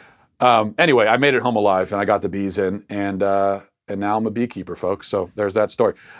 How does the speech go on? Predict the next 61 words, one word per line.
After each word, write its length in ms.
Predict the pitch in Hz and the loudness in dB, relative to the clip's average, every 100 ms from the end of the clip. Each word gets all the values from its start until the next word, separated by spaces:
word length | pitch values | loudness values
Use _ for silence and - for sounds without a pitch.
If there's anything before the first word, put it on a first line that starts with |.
| - | 4
All 80 | 180 | 6
right, 200 | 151 - | 6 6
um, 440 | 156 156 156 156 _ _ | 6 6 2 -6 _ _
from 460 | - - 165 165 135 | -4 4 4 4 4
Dominic 440 | 143 160 185 190 | 4 4 2 -2
says, 280 | - 151 - _ - | 2 0 0 _ -2
"Hi, 220 | 160 170 | 2 4
Matt. 280 | 156 165 156 | 4 2 2
I'm 100 | 147 | 0
a 40 | |
seventeen-year-old 760 | 131 175 165 160 165 160 160 143 | 4 2 2 -4 0 4 4 2
who 120 | 151 | 0
is 100 | 113 | 2
not 280 | 123 165 151 | 2 0 2
going 240 | 139 127 | 2 2
to 60 | 120 | -2
college 440 | - 110 117 123 | 0 4 4 0
due 140 | 104 127 | 0 0
to 60 | |
your 160 | 113 117 | 2 2
advice. 480 | 104 107 117 127 - | 0 0 0 -2 -6
I've 180 | 110 117 | -2 0
been 140 | 120 | 2
listening 320 | 123 139 143 127 | 0 0 -2 -2
to 80 | 123 | -2
your 80 | |
show 240 | 113 127 123 | 0 2 2
for 120 | 120 | 0
a 40 | |
few 180 | 104 120 | -2 -2
months 280 | 113 117 - | 0 -2 -2
now, 200 | 117 123 | 0 0
and 100 | 123 | 0
I've 120 | 107 | -2
been 120 | 110 | -4
persuaded 500 | 101 104 120 135 131 | -4 -6 0 2 2
not 220 | 117 135 - | 2 -2 0
to 100 | 127 | -2
attend 260 | 127 113 | -2 -4
college, 300 | 107 107 117 - - | 0 0 0 -6 -4
at 80 | |
least 200 | 123 143 | -2 -2
for 100 | - | -2
a 40 | 120 | -2
few 180 | - 120 | 0 -2
years 260 | 113 107 | 0 0
after 220 | 110 98 | 0 -2
graduation. 520 | 98 107 95 110 123 151 _ _ - - | -2 0 2 0 -2 -8 _ _ -20 -6
Instead, 420 | 123 120 156 160 | -4 0 2 2
I'm 60 | 139 131 | 0 -4
gonna 120 | 127 | -2
start 240 | - 135 | 2 4
working 280 | 120 131 131 | 4 2 -2
full-time 400 | - 127 127 127 | 0 0 2 0
after 200 | 120 123 | 0 2
high 120 | 139 | 2
school. 260 | 147 160 135 | 4 4 4
One 220 | 139 180 | 4 2
thing 180 | 180 156 | 0 2
I've 120 | 127 | 2
noticed 420 | 135 156 165 - | 2 2 0 -4